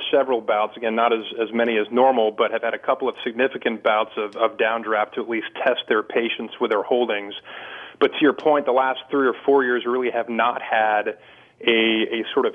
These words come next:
test, if you will, of one's own risk tolerance. So I do think there could be some weaker hands for the, you know, the first five or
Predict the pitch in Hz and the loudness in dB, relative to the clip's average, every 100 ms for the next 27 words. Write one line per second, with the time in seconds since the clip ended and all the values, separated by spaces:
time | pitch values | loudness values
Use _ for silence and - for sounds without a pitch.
0 | - - 139 - 127 - 117 110 110 110 | -4 0 0 0 -8 -6 -4 0 2 4
1 | 107 107 107 110 117 113 113 110 107 117 | 4 2 0 2 0 0 -2 -2 0 -2
2 | - 117 107 101 98 - 123 120 117 - | 0 2 2 0 -6 0 2 2 0 -12
3 | - - 135 135 175 185 170 156 139 - | -20 -2 0 2 0 0 -4 0 -2 -2
4 | 156 151 - 135 123 131 139 123 123 127 | -4 -4 -6 -4 -2 0 0 0 0 -2
5 | 135 135 - 123 117 110 107 120 110 110 | -4 -4 -4 -2 -2 -4 -4 -2 -2 0
6 | 139 131 - 117 120 117 | -2 -2 -4 -2 0 -2